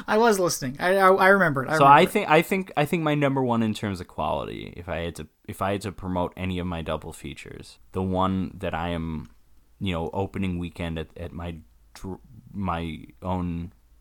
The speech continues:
Speaker 2: drive-in theater, I think I'm going Psycho and Body Double. I think that's probably the best one I got.
Speaker 1: I think, to be honest, that might be the best one out of all of them that we've come up
Speaker 2: First
Speaker 1: with.
Speaker 2: Blood, Silent Night, Deadly Night is close for me,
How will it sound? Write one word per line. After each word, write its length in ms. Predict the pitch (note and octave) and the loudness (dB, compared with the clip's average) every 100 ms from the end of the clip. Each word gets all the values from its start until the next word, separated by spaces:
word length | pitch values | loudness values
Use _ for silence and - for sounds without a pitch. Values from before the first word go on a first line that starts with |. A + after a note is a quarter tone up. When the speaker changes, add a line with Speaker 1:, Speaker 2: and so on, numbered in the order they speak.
| - | -20
Speaker 2:
drive-in 420 | - E2+ E2 D#2+ D2+ | -6 -4 -4 -6 -8
theater, 360 | D#2+ D#2 D#2 E2 | -8 -8 -8 -10
I 100 | E2+ | -12
think 240 | - E2+ | -8 -8
I'm 140 | E2 | -6
going 420 | E2 E2+ E2 D#2 D#2 _ _ _ _ _ _ _ _ _ _ _ | -6 -4 -4 -8 -12 _ _ _ _ _ _ _ _ _ _ _
Psycho 440 | - - F#2+ F2+ D#2+ | -10 -2 -2 -2 -4
and 120 | D2+ | -4
Body 240 | D2 C2+ | -6 -8
Double. 340 | A1+ A#1 - - _ _ | -10 -12 -14 -18 _ _
I 80 | F2 | -12
think 160 | E2+ D2+ | -8 -8
that's 200 | B1 - | -10 -12
probably 240 | A#1+ A1+ | -14 -12
the 80 | - | -12
best 260 | - - - | -14 -14 -16
one 120 | - | -18
I 60 | - | -18
got. 200 | - - | -16 -4
Speaker 1:
I 100 | E3 E3 | -2 0
think, 340 | B3+ A3+ - | -2 -4 -8
to 80 | D#3+ | -4
be 100 | D#3 | -2
honest, 160 | D3+ | 0
that 120 | E3 E3+ | -2 -2
might 160 | F3+ | -4
be 100 | E3+ | -4
the 100 | C#3+ | -4
best 580 | - - D3 C3 - - | -6 -4 -4 -2 -6 -6
one 300 | C3 B2 A#2+ | -2 -2 -2
out 220 | C3 C3 | -6 -6
of 80 | A#2+ | -4
all 180 | A#2 A#2 | -4 -4
of 140 | A2+ | -6
them 260 | B2 A#2 A2 _ - | -10 -12 -14 _ -12
that 180 | C#3+ C#3+ | -10 -8
we've 400 | C3+ B2+ A#2+ - _ _ - - | -8 -8 -10 -16 _ _ -20 -12
come 140 | D3 C3 | -6 -6
up 120 | B2 | 2
Speaker 2:
First 280 | E3 E3+ - | 4 4 0
Speaker 1:
with. 40 | |
Speaker 2:
Blood, 240 | D3 C#3+ B2+ | 0 2 2
Silent 340 | C3 B2 A2 | 2 2 2
Night, 160 | G#2+ G2+ | 0 0
Deadly 280 | G2+ G2+ F#2 | -2 -2 -2
Night 240 | F2 D#2+ | -4 -6
is 200 | E2+ F2 | -8 -10
close 340 | - F#2+ D#2+ - | -6 -4 -4 -8
for 140 | D#2 | -14
me, 100 | C#2 | -12